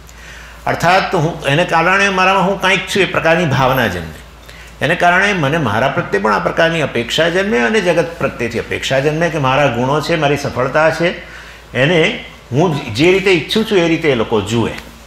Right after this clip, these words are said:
એને માન માંગવું કહેવાય. અને આ વસ્તુ બતાવે છે કે આ ગુણો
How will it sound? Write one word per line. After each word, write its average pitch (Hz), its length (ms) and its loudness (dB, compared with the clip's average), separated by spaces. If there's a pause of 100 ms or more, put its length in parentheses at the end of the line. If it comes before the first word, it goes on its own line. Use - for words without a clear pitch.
(460)
એને 185 160 -2
માન 147 260 2
માંગવું 98 400 -4
કહેવાય. 90 200 -6 (1600)
અને 170 340 2
આ 156 220 2
વસ્તુ 165 420 0
બતાવે 165 420 2
છે 175 180 -2
કે 170 180 0
આ 151 120 2
ગુણો 139 580 -2